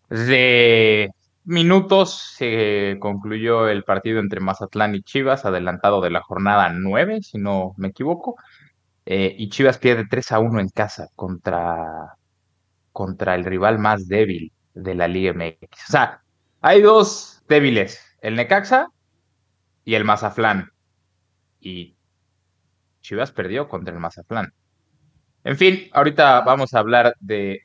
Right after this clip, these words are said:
más de esto. Eh, lo que pasa es que nos tiene apurados porque, como ustedes sabrán, en este programa hay dos quesos. Un queso hecho en Toluca, queso rojo, escarlata,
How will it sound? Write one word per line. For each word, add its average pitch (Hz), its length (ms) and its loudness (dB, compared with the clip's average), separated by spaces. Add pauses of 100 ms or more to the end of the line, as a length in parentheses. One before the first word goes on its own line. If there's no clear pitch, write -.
más 110 340 -4
de 117 140 -4
esto. 131 440 -4
Eh, 101 160 -8
lo 101 120 -8
que 98 80 -12
pasa 120 280 2
es 120 120 -6
que 147 200 -2
nos - 200 -4
tiene 147 240 2
apurados 147 500 4
porque, 131 400 -2
como 110 200 -2
ustedes 139 260 -4
sabrán, 139 380 2
en 110 160 -6
este 98 220 -8
programa 113 640 -4 (960)
hay 98 180 -6
dos 92 220 -8
quesos. - 580 -4 (760)
Un 101 100 -10
queso 113 240 0
hecho 107 180 0
en 104 120 0
Toluca, 147 600 4 (1040)
queso 92 280 -10
rojo, 120 520 4
escarlata, 117 960 2